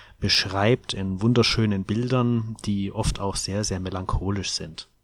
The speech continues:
Anfangs ist Lena ja eher so etwas wie eine Beobachterin, aber sie wird schließlich für den Vogelschorsch zur wichtigsten Bezugsperson. Und sie ist es dann auch, die ihn vor den Streichen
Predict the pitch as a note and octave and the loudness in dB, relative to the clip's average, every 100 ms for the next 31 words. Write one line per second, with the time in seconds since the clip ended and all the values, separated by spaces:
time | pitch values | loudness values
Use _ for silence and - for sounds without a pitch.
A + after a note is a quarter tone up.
0 | _ _ A2+ C#3+ E3 D3 B2+ - - G#2 | _ _ 0 4 4 4 4 0 0 -2
1 | G2 A#2 C#3+ A#2+ A2 - A2 A#2+ G#2+ G2 | 2 4 4 4 0 0 2 2 -2 -8
2 | - - A2+ G2+ G2+ - G2+ - A#2 A#2+ | -6 -6 -6 -6 -6 -6 -6 0 4 6
3 | C3 - - B2 C3+ F3 G#3 F#3+ A2+ A2+ | 4 2 0 2 4 4 2 0 -2 -2
4 | G#2+ G2+ A2+ - G#2+ A2 G#2 - G#2 G2+ | -2 -4 -4 -4 -4 -4 -4 -4 -4 -4
5 | F#2+ F#2 - - - - - A2+ C3 - | -4 -8 -12 -20 -10 0 4 6 4 0
6 | - A2 - - G2 G#2 - G2 - G2 | 2 2 0 -6 -6 -6 -6 -8 -8 -8
7 | - - - G#2 - F#2 F#2 - F2+ E2 | -10 -6 -4 -4 0 2 2 0 -8 -10
8 | - _ - A2 B2 C#3+ C#3 - A#2+ G2 | -16 _ -4 0 2 2 2 2 2 2
9 | G#2+ - G#2 - F#2 F2 G2 F#2 F2+ F2+ | -2 -4 -10 -10 -8 -6 -4 -6 -12 -12
10 | - G2+ F#2+ A2+ - G#2+ | -10 -8 -6 -8 -6 -8